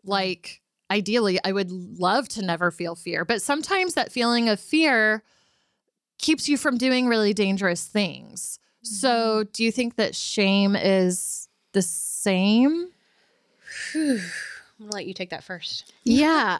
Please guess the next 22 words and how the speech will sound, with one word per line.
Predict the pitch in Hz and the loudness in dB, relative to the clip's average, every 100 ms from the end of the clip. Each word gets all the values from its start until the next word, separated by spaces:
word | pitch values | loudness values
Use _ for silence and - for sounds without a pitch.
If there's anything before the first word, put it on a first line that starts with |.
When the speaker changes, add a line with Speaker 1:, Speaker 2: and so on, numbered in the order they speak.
| - | -2
Speaker 3:
Well, | 233 277 233 - | 2 2 2 -2
I, | 254 | -2
one, | 240 277 320 311 254 - | -2 -2 0 2 0 0
I | 202 | -4
wanna | 214 233 240 220 | 0 0 2 -2
just | 220 208 202 - - - _ _ _ | 0 0 0 -4 -14 -20 _ _ _
acknowledge, | 214 196 185 180 170 180 - | 0 2 4 4 0 -2 -2
Jessica, | 185 - 175 | -2 -4 -6
you're | 180 180 | -2 -4
an | |
awesome | - 165 160 - | -4 -8 -6 -8
mom. | - - 170 - _ | -6 -6 -8 -14 _
Speaker 1:
Thank | - 196 - | -4 -2 -4
you. | 196 | -2
<laughs> | 240 622 587 | 0 0 -2
Speaker 3:
And | 254 254 | -2 0
Speaker 1:
Heard. | 208 165 202 381 247 | -2 -2 -4 -2 0
Speaker 3:
no, | 277 | 2
really. | 262 311 294 240 - | 2 2 4 2 0
And | 226 | -2
I | 240 | -2
think | 240 269 | -2 -4